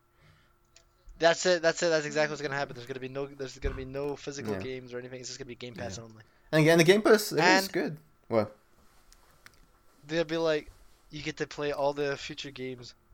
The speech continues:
Speaker 1: right now, even if they're not finished. So you get to play
Speaker 2: Early
Speaker 1: for
Speaker 2: access?
Speaker 1: Early
Speaker 2: Yeah, we got
Speaker 1: access
Speaker 2: early,
Speaker 1: on
Speaker 2: early,
Speaker 1: Xbox.
Speaker 2: early access. <laughs>
Speaker 1: Can't wait to play, uh,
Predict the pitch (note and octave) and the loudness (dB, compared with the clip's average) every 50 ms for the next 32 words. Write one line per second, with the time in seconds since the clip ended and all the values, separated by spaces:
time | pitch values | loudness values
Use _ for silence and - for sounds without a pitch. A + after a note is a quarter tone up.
0 | - A#2 B2 B2 B2 A2+ A#2+ A#2 A2 A2 A2+ C3 B2+ B2 B2 B2+ B2 - C3 B2+ | -16 -8 -8 -8 -8 -8 -12 -14 -14 -14 -14 -14 -14 -14 -12 -14 -12 -14 -12 -12
1 | B2 A#2 - - A#2+ A#2 A2 G#2+ - - - _ _ - - B2+ - C3 - C3 | -12 -14 -14 -16 -18 -18 -18 -18 -20 -20 -20 _ _ -16 -16 -14 -16 -14 -16 -14
2 | - - - B2+ A#2+ A#2+ A#2+ B2+ B2 - - D3+ D3 - - - - - - - | -6 0 0 2 4 6 6 6 4 2 -2 -4 -4 -4 -8 -14 -18 -18 -20 -20
3 | - - - - - _ - - - - - _ _ _ _ _ _ _ _ _ | -20 -20 -20 -20 -20 _ -20 -20 -20 -20 -20 _ _ _ _ _ _ _ _ _
4 | _ C#3+ D3 D3+ D3+ D3 D3 C#3+ C3+ C3+ C3+ C3+ C#3 C3+ C3 G#3 - C#3+ D3 C#3+ | _ -4 -2 0 4 4 4 4 6 4 6 6 6 6 6 6 6 6 6 6
5 | C#3 - E3+ E3 C#3+ C#3+ C#3 C#3+ C#3 - - - D3 D#3 D#3+ D#3+ D#3 C3+ A#2+ A#2+ | 6 6 4 4 4 4 4 2 0 -2 -4 -4 -2 -2 0 0 2 2 0 0
6 | B2+ B2 - - - B2+ C#3+ - - - - - - _ _ _ _ _ - _ | -2 -4 -8 -8 -8 -8 -10 -10 -14 -16 -18 -18 -20 _ _ _ _ _ -20 _
7 | _ _ _ _ _ _ _ _ _ _ _ _ _ - - - - - E3+ D3+ | _ _ _ _ _ _ _ _ _ _ _ _ _ -18 -16 -16 -6 -2 -2 -2
8 | D#3 - E3 D3 - - - D3 - - _ _ _ - - _ _ _ - _ | -2 -2 -4 -6 -6 -8 -12 -14 -14 -16 _ _ _ -20 -20 _ _ _ -20 _
9 | _ _ _ _ - - - - - - B2 G#2+ A2 A2+ A2+ A2 - - - - | _ _ _ _ -20 -20 -20 -20 -16 -16 -16 -14 -12 -14 -14 -14 -16 -20 -20 -20
10 | - - A#2+ A#2+ A#2 A#2 A2 A2 A2 G#2+ G#2+ G#2+ G#2+ G#2+ | -14 -12 -10 -8 -8 -8 -8 -8 -10 -12 -14 -16 -18 -20